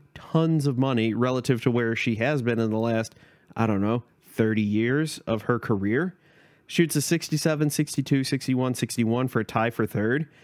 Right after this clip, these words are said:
Gets her a respectable nineteen down. While Kristen Tatar, sixty-three, fifty-nine, sixty, sixty-three.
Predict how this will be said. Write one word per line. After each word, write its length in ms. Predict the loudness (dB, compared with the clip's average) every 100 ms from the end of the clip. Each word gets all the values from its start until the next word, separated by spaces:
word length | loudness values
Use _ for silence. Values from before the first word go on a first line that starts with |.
| -18 -4
Gets 160 | 0
her 60 | 2
a 40 |
respectable 720 | 0 -2 0 0 0 -2 -2 -4
nineteen 1040 | -2 0 -2 -6 -4 0 0 -2 -4 -6
down. 480 | -4 -2 -2 -2 -6 -10 _ -20 _ -4
While 140 | -4
Kristen 340 | 0 0 2 -2
Tatar, 680 | -2 -2 0 0 0 -4 -12 -20 _ _ _ _ _ _ _ _ _ _ _ -2
sixty-three, 540 | -2 0 -2 0 -2
fifty-nine, 500 | -2 -2 0 -2 -2
sixty, 460 | -4 -2 -2 -2 -4 -20 -20 _
sixty-three. 1080 | -4 -4 -2 -4 -6 -4 -2 0 0 -2